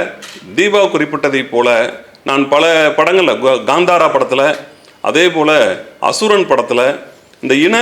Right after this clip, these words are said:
வரைவியல் பற்றி குறிப்பிடுறார். நிலம் சார்ந்த பிரச்சனையை அந்த படம் டிஸ்கஸ் பண்ணுது. இந்த படம் அதே போல நிலம் சார்ந்த பிரச்சனையை தான் டிஸ்கஸ் பண்ணுது. காந்தாராவும்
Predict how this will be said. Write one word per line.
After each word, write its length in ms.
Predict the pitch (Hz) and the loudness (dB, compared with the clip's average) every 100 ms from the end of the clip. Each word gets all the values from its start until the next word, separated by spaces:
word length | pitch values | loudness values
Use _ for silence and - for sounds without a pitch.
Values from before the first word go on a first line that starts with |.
| 214 | 2
வரைவியல் 500 | 156 180 180 170 151 | 2 2 2 2 0
பற்றி 280 | 139 139 175 127 - - - _ _ | -2 -2 0 0 -4 -14 -20 _ _
குறிப்பிடுறார். 500 | - 202 170 123 101 - - - - - - - 113 | -4 -2 0 0 0 -4 -18 -20 -20 -20 -20 -12 -4
நிலம் 260 | 151 208 233 | 0 0 0
சார்ந்த 320 | 214 202 208 185 110 - - - | 0 2 2 2 0 -6 -12 -4
பிரச்சனையை 420 | 156 165 160 202 | -2 0 2 2
அந்த 140 | 170 131 | 2 0
படம் 180 | 139 139 | 0 0
டிஸ்கஸ் 280 | 120 143 139 | -2 -2 -4
பண்ணுது. 320 | 110 107 113 104 - - - _ _ _ _ - _ - - - | -4 -4 -2 -2 -4 -16 -20 _ _ _ _ -20 _ -20 -8 -2
இந்த 140 | 190 | 0
படம் 220 | 196 208 175 | 2 2 2
அதே 160 | 185 185 | 2 2
போல 160 | 180 175 | 2 2
நிலம் 220 | 165 190 190 | 2 2 2
சார்ந்த 240 | 190 185 | 2 2
பிரச்சனையை 300 | 165 165 175 196 | -2 0 2 2
தான் 100 | 165 | 0
டிஸ்கஸ் 260 | 156 165 143 | 0 -2 -2
பண்ணுது. 200 | 123 113 120 | -4 -2 -2
காந்தாராவும் 580 | 151 160 147 123 101 | 2 2 2 0 -2